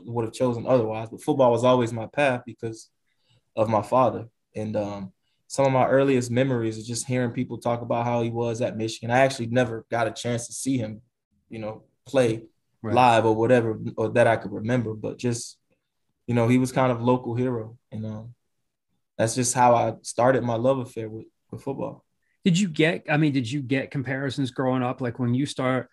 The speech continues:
Speaker 2: playing, heading into college, do you have people saying, like, "You think you're gonna be as good as your father?" Or, or do people kind of, are they able to separate that and kind of let you take your own path?
Speaker 1: No, there is no separation. <laughs> It's
Speaker 2: <laughs>
Speaker 1: always compared,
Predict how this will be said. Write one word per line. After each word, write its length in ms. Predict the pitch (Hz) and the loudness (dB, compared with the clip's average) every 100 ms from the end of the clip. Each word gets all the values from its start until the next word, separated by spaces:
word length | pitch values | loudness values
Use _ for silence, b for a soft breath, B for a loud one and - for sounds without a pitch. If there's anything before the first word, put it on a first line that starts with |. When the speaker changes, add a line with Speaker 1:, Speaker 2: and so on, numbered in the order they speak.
| _ _ _ _ | _ _ _ _
Speaker 2:
playing, 380 | 139 131 131 127 | -2 0 2 0
heading 260 | 127 127 | 0 0
into 120 | 117 110 | -2 -4
college, 420 | 123 120 110 95 | -2 -2 -2 -2
do 60 | |
you 100 | 127 | -2
have 260 | 117 120 123 | 0 -2 -2
people 240 | 123 117 | -4 -4
saying, 340 | 110 120 117 107 | -4 -4 -2 -2
like, 240 | 113 104 | -6 -6
"You 80 | 120 | -2
think 160 | 143 131 | 0 0
you're 80 | |
gonna 100 | 131 | 0
be 120 | 123 123 | 0 -4
as 100 | 113 | -4
good 120 | 127 | -4
as 100 | 113 | -4
your 80 | 120 | -4
father?" 360 | 123 120 120 | -2 0 0
Or, 220 | 131 131 - | 0 0 2
or 80 | 139 | 2
do 120 | 143 | 2
people 320 | - 160 147 | 0 0 -2
kind 280 | 135 143 135 | 0 0 0
of, 100 | 123 | -2
are 140 | 127 | -2
they 160 | 139 151 | 0 0
able 160 | 135 120 | 0 -2
to 60 | |
separate 440 | - 135 - 120 117 | -4 -4 -2 -2 -2
that 140 | 113 | -6
and 100 | 117 | -6
kind 160 | 127 120 | -6 -4
of 60 | |
let 140 | 120 117 | -4 -6
you 60 | |
take 220 | 123 110 | -8 -8
your 80 | 110 | -8
own 120 | 107 | -8
path? 240 | 104 104 - _ b b b _ _ _ - | -8 -12 -14 _ b b b _ _ _ 2
Speaker 1:
No, 380 | 156 139 117 | 6 8 6
there 300 | 117 135 131 | 6 6 6
is 160 | 131 123 | 4 2
no 120 | 123 | 0
separation. 680 | 117 123 120 113 117 - - - | -2 -4 -4 -2 0 -2 -6 -10
<laughs> 80 | - | -4
It's 160 | 120 | 4
Speaker 2:
<laughs> 20 | |
Speaker 1:
always 420 | 127 131 120 113 - | 8 8 8 2 -2
compared, 600 | 113 104 120 110 107 | -8 -2 2 2 2